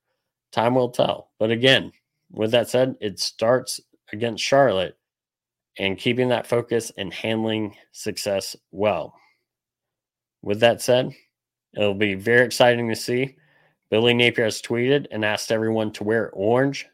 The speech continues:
this Saturday in the Swamp. I will be wearing orange.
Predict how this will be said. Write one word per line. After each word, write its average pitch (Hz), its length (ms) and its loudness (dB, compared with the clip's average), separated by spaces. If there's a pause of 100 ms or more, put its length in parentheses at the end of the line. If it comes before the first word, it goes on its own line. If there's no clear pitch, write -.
this 113 260 -6
Saturday 127 540 2
in 107 100 -2
the 104 60 -6
Swamp. 127 420 -2 (880)
I 113 120 4
will 120 140 2
be 120 140 0
wearing 123 340 2
orange. 139 400 0